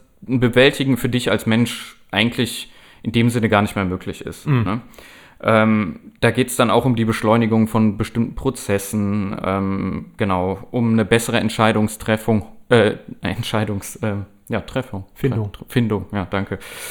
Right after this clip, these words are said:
Speaker 1: Ähm, und all sowas, ne? Also, ähm, genau. Wie jetzt aber all diese Anwendungsbereiche aussehen, da habe ich auch eine kleine Übersicht mal mitgebracht, weil ich dachte, das ist eigentlich ganz interessant,
Speaker 2: Ja,
Speaker 1: sich überhaupt
Speaker 2: voll.
Speaker 1: mal zu überlegen,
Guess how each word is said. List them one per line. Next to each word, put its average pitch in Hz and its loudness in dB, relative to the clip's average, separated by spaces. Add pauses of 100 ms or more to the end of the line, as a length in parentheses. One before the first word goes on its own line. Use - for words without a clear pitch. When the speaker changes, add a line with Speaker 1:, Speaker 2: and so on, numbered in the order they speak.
(260)
Speaker 1:
Ähm, 113 4
und 120 2
all 95 2
sowas, 92 -2
ne? 139 0
Also, 110 2 (380)
ähm, 101 0 (640)
genau. 90 2 (760)
Wie 170 4
jetzt 208 6
aber 147 6 (200)
all 135 6
diese 139 2
Anwendungsbereiche 131 2
aussehen, 156 2
da 120 6
habe 139 2
ich - -4
auch 151 2
eine 139 2
kleine 120 2
Übersicht 147 0
mal 147 2
mitgebracht, 131 0
weil 113 2
ich - -4
dachte, 120 -2
das 113 -4
ist - -10
eigentlich 117 -4
ganz 113 0
interessant, 117 -2
Speaker 2:
Ja, 117 4
Speaker 1:
sich 156 -4
überhaupt 117 2
Speaker 2:
voll. 156 2
Speaker 1:
mal 123 4
zu - -2
überlegen, 120 2